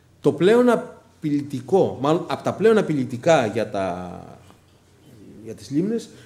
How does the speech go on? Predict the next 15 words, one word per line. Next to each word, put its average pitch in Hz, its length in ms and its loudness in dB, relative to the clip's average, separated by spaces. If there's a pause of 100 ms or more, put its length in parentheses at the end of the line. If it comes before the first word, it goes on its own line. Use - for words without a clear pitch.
είναι 202 160 2
το 214 100 0
καράσος 190 420 0
γκυμπέλιο, 156 460 2
γνωστό 170 320 -2
ως 190 120 -2
πεταλούδα. 185 640 2 (1700)
Αυτό - 260 -4
το 254 100 0
ψάρι 226 360 6
είχε 214 320 2
έρθει 247 200 6
στην 180 260 0
Ελλάδα, 110 480 0 (1700)
ε, 117 800 -4